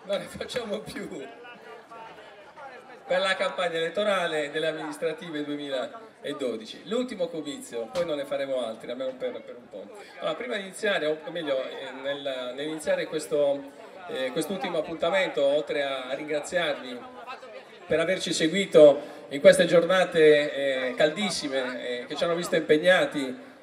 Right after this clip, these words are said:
in tutte le, le citt-, in tutte le parti della città, nei quartieri,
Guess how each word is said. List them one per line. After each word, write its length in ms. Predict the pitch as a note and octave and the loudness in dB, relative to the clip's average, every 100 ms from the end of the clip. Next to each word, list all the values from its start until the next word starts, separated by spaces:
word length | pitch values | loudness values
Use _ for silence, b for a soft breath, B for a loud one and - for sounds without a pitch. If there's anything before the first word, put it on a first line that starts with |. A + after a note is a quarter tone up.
| - | -10
in 140 | C#3+ C#3+ | -8 -6
tutte 260 | F#3 E3+ | 0 4
le, 240 | C#3+ C#3+ C3+ | 4 4 0
le 140 | C3+ | -4
citt-, 320 | - C#3 - | -8 -12 -10
in 100 | D3 | -8
tutte 200 | F#3+ - | -2 0
le 100 | D#3 | 4
parti 320 | - G3 F3+ | 6 6 6
della 180 | D3+ C#3 | 6 8
città, 440 | - C#3 - D3 C3 | 6 2 4 2 2
nei 160 | C#3 | 4
quartieri, 760 | F#3+ F#3 F3 D#3 C#3 A#2+ A#2+ | 6 6 6 4 4 0 -6